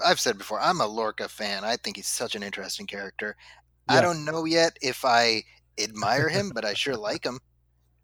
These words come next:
Speaker 2: Sure.
Speaker 1: You know, and, and I, I have to say, it's, it's, it says something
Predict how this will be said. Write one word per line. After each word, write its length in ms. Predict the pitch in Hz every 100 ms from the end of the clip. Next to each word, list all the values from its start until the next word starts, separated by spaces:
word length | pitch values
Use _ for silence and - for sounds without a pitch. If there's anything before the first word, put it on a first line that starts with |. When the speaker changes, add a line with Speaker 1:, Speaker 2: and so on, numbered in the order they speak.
| _
Speaker 2:
Sure. 300 | - 139 - _ _ _
Speaker 1:
You 80 | 127
know, 80 | 131 135
and, 120 | 139 147
and 180 | 165 175 -
I, 160 | 180 170
I 80 | 214
have 120 | 311 330
to 80 | 127
say, 200 | - 170
it's, 280 | 151 - - -
it's, 340 | 170 180 - - _ _ _ -
it 180 | 175 -
says 480 | - - 196 226 233
something 640 | - 220 147 - 123 127